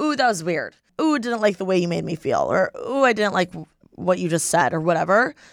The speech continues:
There have been too many times where I just let things go, and then after,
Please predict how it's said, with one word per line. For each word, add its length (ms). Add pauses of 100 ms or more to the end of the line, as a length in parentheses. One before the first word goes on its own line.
(640)
There 100
have 80
been 160
too 160
many 180
times 380
where 100
I 60
just 160
let 280
things 300
go, 540
and 280
then 400
after, 880